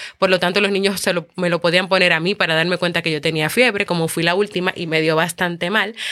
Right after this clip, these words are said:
Así que también nos apoyábamos. Así que el tiempo en familia es beneficioso para cuando también se puede presentar alguna situación difícil que la familia entera tiene que superar. Entonces, para concluir,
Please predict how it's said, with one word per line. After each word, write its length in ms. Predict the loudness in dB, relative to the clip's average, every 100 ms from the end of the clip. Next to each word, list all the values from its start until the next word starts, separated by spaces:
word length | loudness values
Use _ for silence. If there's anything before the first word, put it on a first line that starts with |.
| -6
Así 200 | -2 0
que 100 | 2
también 340 | 2 4 4 4
nos 200 | 2 2
apoyábamos. 720 | -2 -2 -2 0 -2 -6 -10 -12 -12
Así 140 | -8 -4
que 100 | -4
el 100 | 0
tiempo 280 | 0 2 2
en 60 |
familia 540 | 2 2 2 2 0 -2
es 140 | -4
beneficioso 760 | 0 2 2 0 2 0 0 -2
para 220 | -2 -2
cuando 340 | -6 -8 -6 -2
también 300 | 2 2 2
se 100 | -2
puede 240 | 0 0
presentar 560 | 0 -2 0 2 0 -2 -12 -4
alguna 400 | -2 0 0 0
situación 580 | 0 -2 0 2 0 -2 _
difícil 600 | -8 -6 0 0 0 -4 -2
que 100 | -2
la 80 |
familia 440 | -2 -2 0 2 2
entera 360 | 2 0 0 -4 -10 -10 0
tiene 360 | 2 2 0
que 240 | 0 -2 -2
superar. 460 | -4 -2 -2 -2 0
Entonces, 400 | 0 2 0 0
para 240 | 0 2
concluir, 600 | 0 -2 0 2 2 0